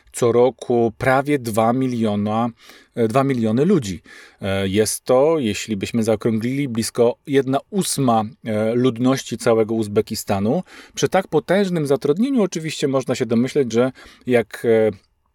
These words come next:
w wielu na pewno sytuacjach może dochodzić do nadużyć. E, tutaj w, przy przypadku Uzbekistanu, no, dochodziło na pewno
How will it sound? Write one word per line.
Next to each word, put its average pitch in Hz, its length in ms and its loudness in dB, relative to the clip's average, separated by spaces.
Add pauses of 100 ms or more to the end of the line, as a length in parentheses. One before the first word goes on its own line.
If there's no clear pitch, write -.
(400)
w 98 200 -4
wielu 123 240 2
na 110 120 2
pewno 104 280 0
sytuacjach 107 640 0
może 120 420 4
dochodzić 104 460 0
do 107 100 -4
nadużyć. 117 540 -2 (340)
E, 110 180 4
tutaj 147 440 2
w, - 220 -12 (200)
przy 104 200 -6 (140)
przypadku 104 640 -2
Uzbekistanu, 113 840 -2 (320)
no, 117 420 2
dochodziło 160 760 0
na 104 160 -2
pewno 104 540 0